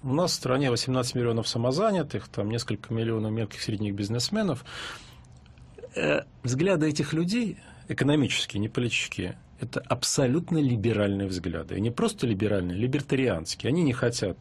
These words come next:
они хотят низких налогов, они не хотят иметь дело с государством, что вы прекрасно знаете. Это готовая почва для либеральной партии.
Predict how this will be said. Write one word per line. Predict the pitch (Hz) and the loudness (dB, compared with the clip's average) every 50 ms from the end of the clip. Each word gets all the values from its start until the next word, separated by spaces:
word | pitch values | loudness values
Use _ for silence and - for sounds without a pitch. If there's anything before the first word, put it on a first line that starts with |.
| - - | -4 0
они | 127 127 123 | 0 0 2
хотят | 127 123 113 - 107 - - | 2 0 0 0 -2 -2 -2
низких | 107 - - - 98 - | -4 -4 -4 -6 -6 -4
налогов, | 110 104 98 98 113 123 160 170 - - - - - - - - - | -2 0 0 0 0 -2 -4 -6 -8 -10 -16 -20 -20 -18 -18 -12 -4
они | - 131 143 143 | 0 2 2 4
не | 139 127 | 4 2
хотят | 127 - 123 120 123 117 - | 2 0 2 2 2 0 2
иметь | 117 113 113 101 98 | 2 2 2 0 0
дело | 104 101 | 0 -2
с | 92 95 | 0 -2
государством, | 101 101 - - 104 117 127 127 - - 131 | -4 -2 -2 0 0 0 0 -2 -2 -6 -6
что | - - - 123 | -4 -4 -4 -4
вы | 117 | -2
прекрасно | - 123 - - 120 107 - - 113 | -2 -4 -2 -2 -4 -4 -2 -4 -4
знаете. | 98 104 113 107 104 - - 120 - - - - - - | -2 -2 -2 -2 -2 -4 -8 -10 -12 -14 -18 -8 -4 -2
Это | 131 120 127 | 0 2 2
готовая | 113 120 135 135 139 - 143 151 170 196 214 220 214 208 - - - | 4 4 4 2 2 2 2 2 2 2 2 2 0 -2 -6 -10 -12
почва | - 135 127 127 143 139 - - 135 107 95 95 - - - | -4 -2 0 0 2 2 0 0 0 0 0 -2 -6 -8 -4
для | - 110 110 | -2 0 2
либеральной | 107 107 98 101 107 104 107 110 110 107 110 104 | 2 0 2 2 2 2 2 2 2 2 0 0
партии. | - 98 92 90 - - - - - | -2 -4 -4 -4 -6 -10 -12 -12 -14